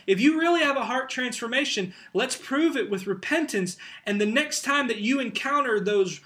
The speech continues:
ruffians on the street, don't shake 'em down and exploit 'em for a bribe. Don't shake 'em down and say,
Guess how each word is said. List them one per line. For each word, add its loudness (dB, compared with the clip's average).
ruffians 0
on 0
the 0
street, 0
don't 4
shake 4
'em 0
down 2
and 0
exploit -2
'em 0
for 0
a -2
bribe. -2
Don't 4
shake 2
'em -2
down 4
and 0
say, 2